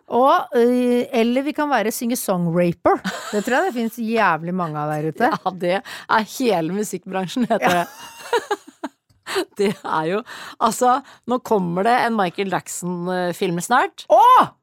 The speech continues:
Speaker 2: Eh, som jeg snakket med Benjamin Rep og Tøyen Fitness og Kaffe her forleden dag
Speaker 1: Ja.
Speaker 2: om at den kommer, og da måtte vi ta en lang prat om, eh, Mikkel Jackson.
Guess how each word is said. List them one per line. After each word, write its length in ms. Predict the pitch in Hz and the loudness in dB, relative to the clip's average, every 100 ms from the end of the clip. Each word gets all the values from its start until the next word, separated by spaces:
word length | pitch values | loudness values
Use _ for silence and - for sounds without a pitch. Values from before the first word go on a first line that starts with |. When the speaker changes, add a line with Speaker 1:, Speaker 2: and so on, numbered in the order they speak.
| 208 | -2
Speaker 2:
Eh, 140 | 214 | -2
som 160 | 190 214 | 0 -2
jeg 120 | 214 | 0
snakket 260 | 254 233 190 | 0 -4 -4
med 140 | 185 190 | -2 0
Benjamin 460 | 170 165 202 233 233 | 0 -2 -2 -2 0
Rep 320 | 196 226 339 226 | 2 0 0 -2
og 80 | 226 | -2
Tøyen 180 | 247 190 | -2 -4
Fitness 380 | 190 190 175 156 | -6 -10 -10 -10
og 80 | 202 | -8
Kaffe 240 | 180 - | -8 -6
her 80 | 165 | -8
forleden 300 | - 170 170 | -6 -8 -2
dag 220 | 208 254 277 | 2 2 4
Speaker 1:
Ja. 120 | 247 | 2
Speaker 2:
om 80 | 185 | 2
at 80 | 180 180 | -2 -6
den 160 | 185 | -6
kommer, 400 | 185 185 160 269 427 - - _ | -2 -2 0 0 -2 -8 -20 _
og 100 | - | -4
da 120 | 214 190 | 0 0
måtte 300 | 240 - 165 | 0 -6 -10
vi 80 | 180 | -10
ta 240 | - 165 | -8 -6
en 140 | 175 202 | -2 -2
lang 240 | 160 196 | -2 -4
prat 400 | 202 - 151 175 180 | -6 -4 -2 -4 -4
om, 220 | 180 180 | -4 -2
eh, 240 | 180 180 170 | -4 -4 -6
Mikkel 300 | 196 - 151 | -6 -6 -8
Jackson. 400 | 135 - 165 170 | -8 -8 -8 -8